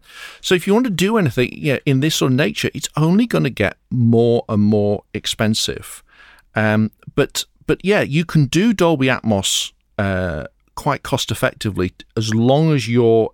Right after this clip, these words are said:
end user, your, your provider, doesn't require you to work in a Dolby Atmos approved suite, because you can just use the Dolby Atmos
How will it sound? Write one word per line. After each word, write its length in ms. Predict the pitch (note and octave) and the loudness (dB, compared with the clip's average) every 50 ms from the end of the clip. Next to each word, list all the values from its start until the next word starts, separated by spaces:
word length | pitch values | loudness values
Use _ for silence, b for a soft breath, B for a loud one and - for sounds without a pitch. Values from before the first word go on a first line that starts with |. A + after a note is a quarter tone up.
| _ _ - | _ _ -2
end 240 | A#2 A2+ A#2 A2+ A2 | 0 2 2 2 2
user, 580 | A2 A2 A2 A2+ G2+ - - D#2+ D2 D#2+ F#2 | 2 2 2 0 0 -2 -4 -4 -4 -4 -6
your, 340 | - G#2 G#2 G#2 G2+ G2 - - | -4 -2 0 0 0 0 -2 -4
your 240 | A2+ G#2 F2+ F2 E2+ - - | -4 -4 -2 -4 -4 -6 -10
provider, 540 | - F#2+ G2 G#2+ A2 A2+ G#2 F2+ E2 D#2+ | -8 -4 -2 0 0 0 0 -2 -2 -6
doesn't 440 | G2 - - A#2+ B2 - - A#2+ - | -6 -2 0 0 0 0 -2 -4 -4
require 380 | - G#2+ - - - G2+ G2 F#2+ | -6 -10 -8 -4 -4 -2 -2 -2
you 140 | F#2 F#2+ F#2 | -2 -4 -6
to 160 | - - G2+ | -6 -8 -4
work 400 | F#2+ G2 F#2 F#2 - - - - _ _ _ _ G#2 | -2 0 0 0 -2 -4 -10 -20 _ _ _ _ -4
in 100 | F#2+ F#2 | -2 -2
a 120 | F2+ F2 | -2 -4
Dolby 360 | - - G2+ F#2+ F2+ - F#2 | -2 -2 -2 -2 -2 -2 -4
Atmos 400 | F2 D2 - - E2+ E2+ - - | -4 -4 -4 -6 -6 -6 -6 -8
approved 400 | - - - - F#2 E2+ E2 E2 | -10 -10 -8 -6 -6 -4 -6 -6
suite, 380 | - - - F#2+ E2+ D#2 - - | -8 -6 -6 -4 -6 -6 -8 -14
because 300 | - - - F#2 F2+ - | -20 -14 -12 -10 -10 -10
you 60 | - | -6
can 140 | - A2 G#2 - | -4 -4 -4 -4
just 480 | - - A#2 B2+ C3 C3 - - - - | -4 -2 -2 -2 -2 -2 -6 -10 -8 -6
use 420 | G2 F#2+ F#2+ F2+ F2 F2+ - - | -2 -2 0 0 -2 -4 -6 -8
the 120 | - F2+ | -10 -10
Dolby 340 | - - F2+ E2+ F2 F#2 F#2 | -6 -4 -4 -4 -2 -2 -2
Atmos 520 | F2 E2+ - - G2+ F2+ F2 - - - | -2 -4 -4 -4 -6 -6 -4 -6 -8 -10